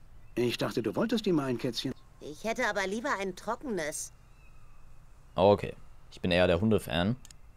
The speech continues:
Speaker 3: Den See direkt zu berühren scheint dir nicht die schlauste Idee zu sein.
Speaker 1: Guter Einwand. Bei so konzentrierter Niedlichkeit könnte man glatt ins Koma fallen.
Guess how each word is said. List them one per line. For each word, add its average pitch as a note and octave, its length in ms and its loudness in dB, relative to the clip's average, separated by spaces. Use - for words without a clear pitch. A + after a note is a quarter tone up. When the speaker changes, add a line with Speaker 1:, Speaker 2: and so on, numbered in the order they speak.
Speaker 3:
Den D#2+ 160 2
See A2+ 160 8
direkt A2+ 300 8
zu A2 100 2
berühren A#2+ 400 6
scheint G2+ 380 4
dir F#2 160 6
nicht F#2 420 2
die F2 300 0
schlauste - 720 4
Idee B2+ 320 4
zu - 140 -6
sein. D2+ 160 0
Speaker 1:
Guter A3+ 340 0
Einwand. A#2 420 0
Bei A#2 140 2
so G3 200 2
konzentrierter C#3+ 680 0
Niedlichkeit D#3 580 0
könnte C3 220 -2
man A2+ 140 0
glatt C#3+ 180 -2
ins G#2+ 200 -4
Koma - 280 0
fallen. A2+ 260 -6